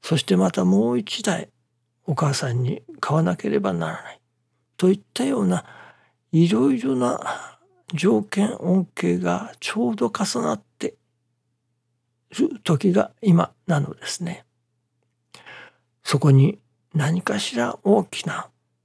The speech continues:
天地の働きというのでしょうか。大きなうねり、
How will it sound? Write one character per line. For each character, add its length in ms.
天 200
地 200
の 80
働 460
き 60
と 100
い 120
う 20
の 100
で 100
し 140
ょ 100
う 60
か。 220
大 300
き 180
な 200
う 140
ね 160
り、 200